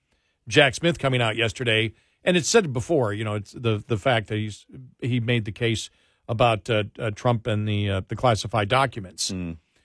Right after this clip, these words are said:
Speaker 1: where he said, "Well, Trump committed obstruction of justice."
Speaker 2: Yeah.
Speaker 1: He tried, and the, as Andrew McCarthy said,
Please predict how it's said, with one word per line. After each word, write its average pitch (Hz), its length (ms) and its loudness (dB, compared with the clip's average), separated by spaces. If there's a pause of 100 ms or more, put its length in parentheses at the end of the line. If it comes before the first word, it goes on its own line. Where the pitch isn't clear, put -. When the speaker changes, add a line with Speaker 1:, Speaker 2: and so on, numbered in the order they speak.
(180)
Speaker 1:
where 127 240 2
he 120 160 0
said, 127 280 0
"Well, 131 340 4 (300)
Trump 175 240 4
committed 139 260 0
obstruction 123 540 0
of 107 80 -8
justice." - 640 0 (680)
Speaker 2:
Yeah. 104 320 0
Speaker 1:
He 139 120 -2
tried, 131 360 2
and 120 300 0 (240)
the, 110 280 -2 (640)
as 117 140 -2
Andrew 135 180 2
McCarthy 147 440 -2
said, 113 320 -2